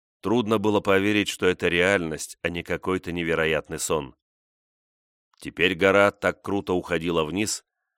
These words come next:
что, глядя на Тинтина и Роберто, я видел только их головы и плечи, а за ними полкилометра с лишним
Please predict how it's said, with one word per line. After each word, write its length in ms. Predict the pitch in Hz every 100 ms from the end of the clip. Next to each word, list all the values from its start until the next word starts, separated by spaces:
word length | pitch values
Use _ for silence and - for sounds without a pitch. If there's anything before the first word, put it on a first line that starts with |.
| _
что, 240 | - 82
глядя 340 | 76 90 104 101
на 120 | 98
Тинтина 420 | 101 92 98 101
и 80 | 92
Роберто, 680 | 80 76 95 101 - 92 - _ _ _ _
я 220 | 76 98
видел 300 | 117 110 113
только 300 | 117 101 110
их 340 | - 107 95
головы 480 | 76 101 104 98 95
и 20 |
плечи, 560 | 90 95 101 - 76 67 _ _ _ _ _
а 160 | - 73
за 160 | 76
ними 460 | 82 117 117 107 87 _ _ _ _ -
полкилометра 880 | 98 127 - 110 95 90 110 101 98
с 140 | -
лишним 560 | 85 92 - 92 85